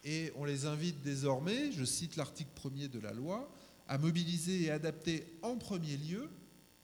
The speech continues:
les actions relevant des politiques de droit commun. Donc, vous voyez le, le, le, le, la magnitude du changement, euh, auquel, euh,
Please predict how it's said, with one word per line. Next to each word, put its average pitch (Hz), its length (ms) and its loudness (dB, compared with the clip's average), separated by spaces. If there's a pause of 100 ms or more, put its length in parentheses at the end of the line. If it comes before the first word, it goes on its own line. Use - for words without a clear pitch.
(200)
les 170 180 6
actions 185 380 2
relevant 190 300 2
des 196 100 0
politiques 160 400 -6
de 175 80 -8
droit 123 260 -12
commun. 101 160 -16 (160)
Donc, 113 80 -14
vous 107 60 -14
voyez 165 360 -6
le, 135 180 -6
le, 92 280 -12
le, 87 140 -16 (380)
le, - 60 -18 (240)
la 113 100 -8
magnitude 170 540 0
du 151 100 -6
changement, 185 680 -4
euh, 127 320 -6 (140)
auquel, 185 360 -6
euh, 123 720 -8